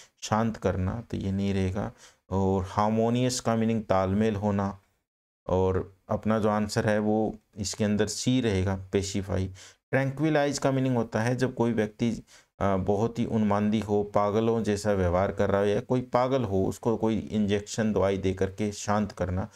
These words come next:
ट्रैंक्विलाइज कहलाता है। तो अपना आंसर रहेगा पेसिफाई। चलिए आगे बढ़ते हैं। और "One who plays game for pleasure and not professionally।" जो सिर्फ मनोरंजन के लिए खेलता है, पेशेवर नहीं होता।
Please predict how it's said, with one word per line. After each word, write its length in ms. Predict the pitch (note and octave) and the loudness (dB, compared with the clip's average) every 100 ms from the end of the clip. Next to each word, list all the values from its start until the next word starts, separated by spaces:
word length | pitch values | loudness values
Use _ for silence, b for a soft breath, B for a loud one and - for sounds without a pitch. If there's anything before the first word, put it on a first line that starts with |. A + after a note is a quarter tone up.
| B B _ | B B _
ट्रैंक्विलाइज 640 | G#2 F#2+ F#2+ F2 E2+ F2+ - _ | -2 -2 0 0 0 -2 -10 _
कहलाता 440 | - - - - F2+ | -4 -2 -4 -4 -4
है। 60 | |
तो 120 | F#2+ G2 | 0 0
अपना 200 | A2 A2 | 0 0
आंसर 340 | A2 A#2+ C3+ | 0 -2 -2
रहेगा 360 | A2+ G#2+ B2 B2 b b _ | 0 0 -4 -8 b b _
पेसिफाई। 520 | B2+ A#2 F#2+ F#2+ - F2+ _ _ _ _ _ _ _ _ _ _ _ _ _ _ | -6 -6 -6 -10 -10 -16 _ _ _ _ _ _ _ _ _ _ _ _ _ _
चलिए 160 | G2+ G#2 | -2 0
आगे 340 | G2 G#2+ G2+ - | 2 0 -2 -4
बढ़ते 360 | F#2+ F2 - F#2+ | -2 -2 -4 -8
हैं। 260 | G#2+ C#3 | -6 -8
और 760 | - F#2 F#2+ F#2+ F#2 F#2+ F#2 F#2+ b b b - | -4 -2 2 2 2 2 -2 -6 b b b -4
"One 200 | G#2+ D3+ | -2 0
who 420 | C#3 D3 D#3 D3 - _ _ _ _ _ _ _ _ C3 | 0 0 0 -2 -4 _ _ _ _ _ _ _ _ 0
plays 360 | C#3 D3 B2+ | 2 0 -2
game 400 | - A2+ B2+ C#3 | 0 0 2 0
for 240 | C#3 A#2 A2 | -2 0 -2
pleasure 680 | - G#2+ A2+ A2 B2 B2 - | 0 0 2 2 2 0 -2
and 540 | G2+ G#2 G#2 G#2 F#2+ | 0 2 2 2 2
not 160 | G#2 A2 | 2 0
professionally।" 800 | - G2 F#2+ F#2+ - F2+ F#2+ B2+ B B - | -2 -4 -2 -4 -4 -2 -2 -4 B B -8
जो 60 | |
सिर्फ 220 | A3 A#3 - | -4 -2 0
मनोरंजन 680 | C3 B2+ B2+ C#3 C#3+ D3+ | 2 2 2 0 0 0
के 100 | C#3 | 0
लिए 140 | C3+ A#2+ | 0 0
खेलता 360 | A#2 G#2 - | 0 -2 -2
है, 60 | B2 | -2
पेशेवर 500 | - A#2 - A2 A2+ | -2 -4 -2 -2 0
नहीं 180 | G2 F2+ | 0 -2
होता। 340 | F2+ - - | -4 -4 -8